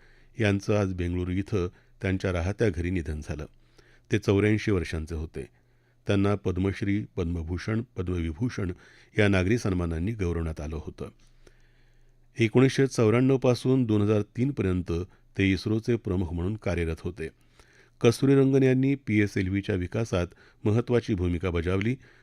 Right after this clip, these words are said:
तसंच त्यांच्या कार्यकाळात चांद्रयानासारख्या मोठ्या मोहिमांचं नियोजन करण्याची सुरुवात झाली होती. निवृत्तीनंतर त्यांनी जवाहरलाल नेहरू विद्यापीठाचे कुलपती आणि कर्नाटक ज्ञान आयोगाचे अध्यक्ष म्हणून काम पाहिलं.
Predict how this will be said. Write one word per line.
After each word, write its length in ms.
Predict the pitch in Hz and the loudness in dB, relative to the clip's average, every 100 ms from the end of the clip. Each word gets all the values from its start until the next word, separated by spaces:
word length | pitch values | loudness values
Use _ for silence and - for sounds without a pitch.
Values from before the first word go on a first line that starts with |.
| _ 110 | _ -2
तसंच 320 | - 117 - | 2 0 2
त्यांच्या 300 | 98 95 101 | -2 0 -2
कार्यकाळात 600 | - 87 87 110 90 87 - _ _ - | -2 -2 0 0 0 0 -6 _ _ -2
चांद्रयानासारख्या 920 | 110 110 110 98 98 95 95 - 110 | 0 4 4 4 2 -2 -6 -2 -2
मोठ्या 340 | 101 87 - 92 | 0 -2 -4 -4
मोहिमांचं 500 | 87 90 87 95 90 | -2 -2 -4 -4 -4
नियोजन 360 | 95 110 123 | 0 0 0
करण्याची 580 | 117 98 101 92 85 78 - - _ - | 0 0 0 -2 -6 -8 -12 -20 _ 0
सुरुवात 260 | 113 98 90 - | 4 6 4 0
झाली 140 | 78 | -8
होती. 320 | 78 85 76 - _ _ _ _ - _ - | -8 -10 -12 -14 _ _ _ _ -20 _ 2
निवृत्तीनंतर 720 | 117 120 131 139 139 135 147 | 6 6 6 4 4 4 2
त्यांनी 380 | - 110 113 113 | 2 2 4 4
जवाहरलाल 640 | 104 104 110 117 120 120 | 2 2 4 4 4 4
नेहरू 220 | 101 98 | 2 2
विद्यापीठाचे 720 | 98 85 98 98 98 95 - 107 | 0 0 -2 -2 -2 -2 -4 -4
कुलपती 540 | 101 104 113 110 131 - - _ _ - | -2 -2 0 0 -2 -4 -20 _ _ 0
आणि 180 | 107 110 | 2 2
कर्नाटक 560 | - 104 110 120 135 | 2 2 2 2 0
ज्ञान 320 | 120 95 110 123 | -2 0 0 0
आयोगाचे 500 | 98 95 90 - 110 | -2 0 -2 0 -2
अध्यक्ष 420 | 82 82 101 - | -2 0 -2 0
म्हणून 280 | 101 101 92 | 0 0 0
काम 280 | - 85 82 | -2 -4 -4
पाहिलं. 360 | 80 82 80 | -6 -6 -6